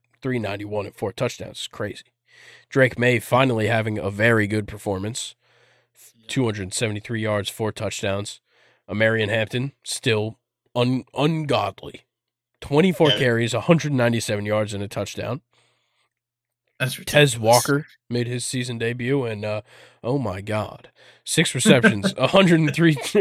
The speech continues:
Speaker 1: <laughs> hundred and thirty-two yards and three touchdowns.
Speaker 2: That's
Speaker 1: It's unfair. It really is.
Speaker 2: That's crazy.
Speaker 1: But
Speaker 2: Dude.
Speaker 1: Miami had some good, some good performances as well. Henry Parrish, thirteen carries, seventy-three yards.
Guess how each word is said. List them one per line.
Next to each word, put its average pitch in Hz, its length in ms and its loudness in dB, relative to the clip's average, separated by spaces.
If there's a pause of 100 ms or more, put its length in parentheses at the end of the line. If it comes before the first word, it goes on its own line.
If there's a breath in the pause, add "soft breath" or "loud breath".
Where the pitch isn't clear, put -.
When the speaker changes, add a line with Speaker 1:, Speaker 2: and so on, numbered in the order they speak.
Speaker 1:
<laughs> - 340 -16
hundred 170 260 6
and 143 120 2
thirty-two 151 380 6
yards 131 400 4
and 107 100 -10
three 143 220 2
touchdowns. - 720 -4 (1500 soft breath)
Speaker 2:
That's - 720 -8
Speaker 1:
It's - 120 -2
unfair. 170 500 6 (640)
It 143 60 -6
really 147 320 2
is. 117 300 -4 (500)
Speaker 2:
That's 117 200 -20
crazy. 110 280 -20 (640 soft breath)
Speaker 1:
But 214 260 8 (120)
Speaker 2:
Dude. 147 260 0 (580)
Speaker 1:
Miami 226 400 4
had 247 160 0
some 262 120 -10
good, 233 280 -6 (480)
some - 180 -8
good 185 180 2
performances 208 560 0
as 139 100 -8
well. 160 300 2
Henry 156 360 -4
Parrish, 165 440 2
thirteen 147 420 0
carries, 147 340 0
seventy-three 139 520 -2
yards. 135 420 -4